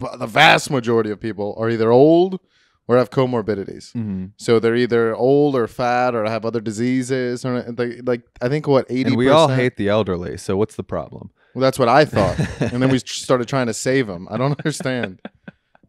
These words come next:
Speaker 1: And, but that never got talked about. So I was always like, "Okay, like, that's a little odd." And then the vaccine, when it first got proposed under Trump,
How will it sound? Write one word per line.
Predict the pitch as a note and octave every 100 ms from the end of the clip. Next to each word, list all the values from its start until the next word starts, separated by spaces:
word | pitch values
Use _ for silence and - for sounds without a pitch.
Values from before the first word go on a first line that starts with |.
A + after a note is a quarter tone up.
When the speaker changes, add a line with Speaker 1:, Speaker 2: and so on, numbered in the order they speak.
| _ _ _ _ _ _ -
Speaker 1:
And, | B2
but | B2+ -
that | C3+ C#3+ C#3
never | D3+ C#3+
got | B2
talked | - B2+ B2
about. | A2 F#2 F2+ -
So | A#2
I | A2
was | A#2
always | A2+ G#2+
like, | G2+
"Okay, | A#2+ - A#2 A2+ A2+
like, | G#2
that's | A2+ A2
a | A#2
little | G2+
odd." | F#2 G#2 G#2+ A2 - - - _ -
And |
then | C3
the | C3+
vaccine, | B2 C3+ C3+ - D3+ E3 C#3+ C3
when |
it | A#2+
first | - C3 C#3 -
got | C#3 C3
proposed | C3+ B2+ C3 C3 B2+
under | A2+
Trump, | A2 - C3+ B2